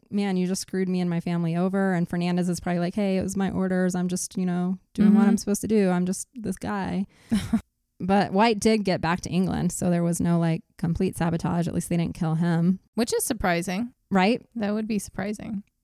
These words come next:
Speaker 1: White did not want to leave. He actually wanted to stay with the colony and just make the best of it. But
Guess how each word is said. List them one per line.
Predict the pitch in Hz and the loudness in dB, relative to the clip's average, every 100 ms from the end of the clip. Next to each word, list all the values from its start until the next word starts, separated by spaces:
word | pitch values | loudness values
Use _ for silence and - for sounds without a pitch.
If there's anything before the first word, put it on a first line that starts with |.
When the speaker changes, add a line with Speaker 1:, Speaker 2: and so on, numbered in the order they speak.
| _ | _
Speaker 1:
White | 190 208 233 | 0 2 4
did | 233 214 | 2 4
not | 190 180 - | 4 2 0
want | 175 165 - | 0 0 -2
to | 220 | 0
leave. | 208 220 233 240 | 2 2 4 2
He | 233 196 | 2 0
actually | 196 - 196 | -2 0 0
wanted | 175 175 180 | 2 0 0
to | 196 | -2
stay | - 170 | 0 0
with | 175 | 0
the | 180 | 0
colony | 185 175 165 170 175 180 | -4 -2 0 2 4 4
and | 170 | 2
just | 170 - | 0 -2
make | 180 170 | -2 -2
the | - | -4
best | 180 - - - | -4 -4 -4 -2
of | 208 | 0
it. | 226 240 - _ | 0 0 -4 _
But | 190 180 170 | 0 2 0